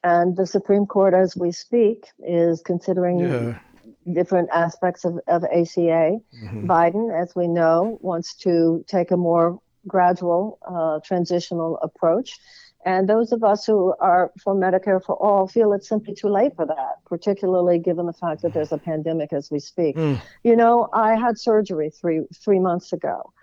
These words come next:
Speaker 1: I had never had anything like this happen. I tore my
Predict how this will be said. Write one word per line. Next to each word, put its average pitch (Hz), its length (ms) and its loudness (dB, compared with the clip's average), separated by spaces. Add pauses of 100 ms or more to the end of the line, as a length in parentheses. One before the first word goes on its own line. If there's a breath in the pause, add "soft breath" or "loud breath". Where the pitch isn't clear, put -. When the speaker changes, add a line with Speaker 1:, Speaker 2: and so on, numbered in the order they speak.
(840 soft breath)
Speaker 1:
I 208 160 4
had 185 160 0
never 190 240 0
had 190 480 0 (180)
anything 175 840 -2
like 160 280 0
this 165 160 -2
happen. 196 420 -2
I 160 380 0
tore 180 260 0
my 160 340 0